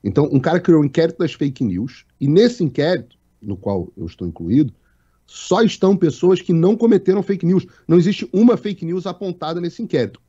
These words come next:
Ao contrário da imprensa, que fez fake news, da grande mídia tradicional, que fez fake news o tempo inteiro e não consta no inquérito. Mas a gente pode lembrar também que é um inquérito que trata de algo que não é crime, que não existe tipificação criminal. Então,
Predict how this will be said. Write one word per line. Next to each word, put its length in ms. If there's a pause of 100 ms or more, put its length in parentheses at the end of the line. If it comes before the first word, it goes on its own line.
Ao 220
contrário 480
da 80
imprensa, 560 (920)
que 120
fez 300
fake 320
news, 420
da 120
grande 420
mídia 400
tradicional, 640
que 120
fez 260
fake 280
news 200
o 40
tempo 300
inteiro 340 (240)
e 80
não 160
consta 380
no 100
inquérito. 520 (500)
Mas 420
a 60
gente 140
pode 180
lembrar 260
também 280
que 100
é 20
um 80
inquérito 480
que 160
trata 360
de 140
algo 280
que 220
não 420 (100)
é 180
crime, 440
que 160
não 120
existe 360
tipificação 600
criminal. 440
Então, 260